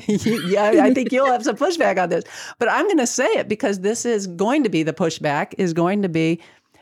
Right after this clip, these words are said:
John Piper himself wrote an entire book, right, about his own repenting of the racism that he had had and how we need to change as a church. And Bethlehem was thought of in a lot of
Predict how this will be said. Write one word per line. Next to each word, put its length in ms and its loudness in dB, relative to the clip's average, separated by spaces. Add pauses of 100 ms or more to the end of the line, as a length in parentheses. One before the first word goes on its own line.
(140)
John 280 0
Piper 360 -2
himself 800 0
wrote 480 -2
an 40 -2
entire 280 0
book, 460 -2
right, 420 0
about 540 0 (100)
his 240 -2 (120)
own 640 0
repenting 760 -2
of 420 -2
the 100 -2
racism 640 0
that 140 -2
he 200 -2
had 100 -2
had 320 -2
and 120 -4
how 140 -2
we 120 2
need 240 0
to 80 -2
change 380 -2
as 120 -4
a 60 -2
church. 520 -4 (600)
And 220 -2
Bethlehem 880 -2
was 420 -4
thought 380 -2
of 440 -4 (340)
in 300 0
a 60 -2
lot 320 -2
of 460 -2